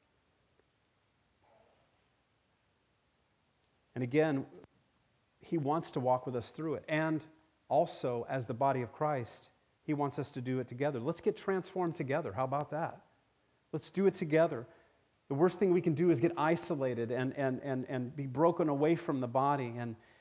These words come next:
and, I mean, that the enemy just preys on us when we do that. But God wants us to do this together, loving each other. You know, the worldly approach to the new year is that a good year is defined as this. The, it's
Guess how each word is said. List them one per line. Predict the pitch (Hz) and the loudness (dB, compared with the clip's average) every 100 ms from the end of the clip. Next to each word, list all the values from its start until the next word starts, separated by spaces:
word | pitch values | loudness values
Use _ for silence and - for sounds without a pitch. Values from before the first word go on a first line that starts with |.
| _ | _
and, | - 131 131 | -6 -6 -4
I | 143 | -2
mean, | 139 | 0
that | 139 143 | 0 0
the | 147 165 | 0 2
enemy | 190 165 | 4 4
just | 135 - - | 2 -4 -8
preys | - 165 185 185 175 | -4 2 6 6 4
on | 147 135 127 | 0 0 0
us | 127 - | -2 -2
when | 139 127 | -2 -2
we | 127 | -2
do | 127 143 | 0 0
that. | 135 113 110 | 2 0 -2
But | 123 | -2
God | 139 151 165 | 2 2 2
wants | 156 147 143 147 | 0 -2 -2 -4
us | 127 - | -4 -6
to | 135 | -4
do | 127 147 | 0 0
this | 127 117 - - - | 0 -6 -8 -18 -16
together, | - 110 131 123 113 104 - _ _ _ _ _ _ _ | -12 -2 2 2 0 -8 -14 _ _ _ _ _ _ _
loving | 123 139 131 117 | 2 2 2 -2
each | 104 - | -4 -4
other. | 113 101 104 _ _ _ _ _ _ _ _ _ _ - - _ _ _ _ - | -4 -4 -14 _ _ _ _ _ _ _ _ _ _ -16 -16 _ _ _ _ 2
You | 165 | 4
know, | |
the | 156 | 6
worldly | 147 160 202 196 | 6 8 10 10
approach | 180 - 170 160 - | 6 6 4 4 2
to | 170 | 2
the | 147 | 4
new | 156 160 | 6 6
year | 151 156 151 | 6 4 4
is | 147 120 - - _ 151 | 4 0 -8 -20 _ 6
that | 143 | 6
a | |
good | 127 143 196 | 6 8 8
year | 175 190 180 | 8 8 8
is | 143 | 6
defined | 170 - 160 160 151 | 2 0 2 4 4
as | 139 | 4
this. | 143 170 110 - | 4 4 4 0
The, | 139 - | -6 -4
it's | 143 | -4